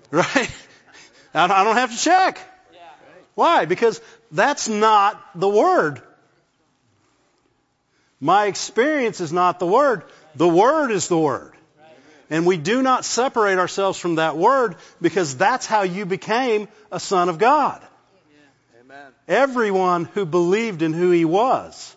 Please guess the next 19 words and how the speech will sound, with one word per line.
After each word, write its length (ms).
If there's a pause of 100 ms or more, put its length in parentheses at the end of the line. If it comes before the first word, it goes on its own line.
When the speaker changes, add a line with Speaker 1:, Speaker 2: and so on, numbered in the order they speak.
(160)
Speaker 2:
Yep. 180 (340)
Speaker 1:
he 140
gave 360
the 100
right, 480
the 80
privilege, 880 (400)
the 280
honor, 580 (1300)
the 140
authority, 840 (800)
and 180
the 120
ability 680
to 100
become 340
sons 300
of 100
God. 400